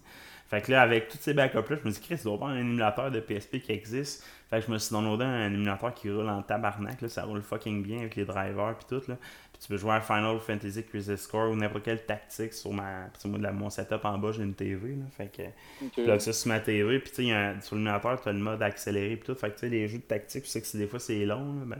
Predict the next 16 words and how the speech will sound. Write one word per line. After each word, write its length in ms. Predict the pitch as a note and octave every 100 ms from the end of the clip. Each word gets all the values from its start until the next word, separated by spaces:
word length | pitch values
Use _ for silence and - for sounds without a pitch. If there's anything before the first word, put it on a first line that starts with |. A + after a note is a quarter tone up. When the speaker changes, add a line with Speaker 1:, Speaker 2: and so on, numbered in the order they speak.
| -
Speaker 1:
tu 60 |
peux 180 | - G#2+
mettre 320 | G#2 G#2 G#2
le 60 | G#2+
mode 260 | G#2 G2 F#2+
boost, 320 | A2+ A#2+ -
là, 60 | B2
fait 320 | - - -
que 60 | A2+ - - - - -
Speaker 2:
Ah, 160 | G#2 -
Speaker 1:
quand 60 |
Speaker 2:
ça 140 | - A2+
c'est 200 | - F2+
cool, 240 | - A2
ces 180 | - G2
modes-là. 320 | G2 F#2+ F2